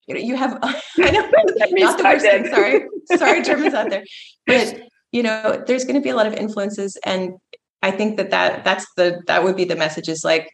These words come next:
Speaker 1: it's okay. The feelings that you're feeling as a parent going through this language journey are, are normal, and, um, they can be tricky, but, like, get help if you think you need it. I think that that's, that's the best thing. For us, it was involving a speech therapist,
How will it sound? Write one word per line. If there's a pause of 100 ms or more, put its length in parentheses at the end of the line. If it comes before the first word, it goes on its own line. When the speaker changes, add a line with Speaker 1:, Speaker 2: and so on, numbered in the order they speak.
Speaker 1:
it's
okay.
The
feelings
that
you're
feeling
as
a
parent
going
through
this
language
journey
are, (400)
are
normal, (100)
and, (160)
um, (100)
they
can
be
tricky, (380)
but,
like, (1200)
get
help
if
you
think
you
need
it.
I
think
that
that's, (140)
that's
the
best
thing.
For
us,
it
was
involving
a
speech
therapist,